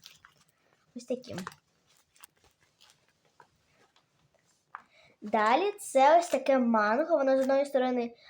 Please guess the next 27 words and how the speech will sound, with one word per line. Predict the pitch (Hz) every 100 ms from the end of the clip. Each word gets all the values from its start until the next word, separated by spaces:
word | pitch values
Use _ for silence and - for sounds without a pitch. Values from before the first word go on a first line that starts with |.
| -
помаранчеве, | 254 247 233 226 254 285 320 302 -
а | 233 226
з | 226
іншої | 247 262 277
сторони | 262 226 226 220
ось | 240
таке | 226 214 226 226
жовте. | 208 180 - 185 185 - - - - - _ -
Воно | 214 247
дуже | 285 294 277
м'яке, | 254 240 - - - - 220 254 370 330
та |
це | 247 254
дуже | 285 277
добре. | 262 170 165 170 196 - _ _ _ _ - _ _ - -
Далі | 233 226 247 339 415 320 -
це | - 285
няма-няма, | 262 269 269 262 233 196 202 277 - _ _
але | - 240 240 247 247
по-іншому | 254 285 359 349 311
це | 285
фрутоняня. | 285 294 294 247 165 180 185 _ - _ _ - _ _ - - _
Це | 269
просто | 311 302
така | 285 277 262
назва | 226 190 208 202
фрутоняня. | - 226 202 208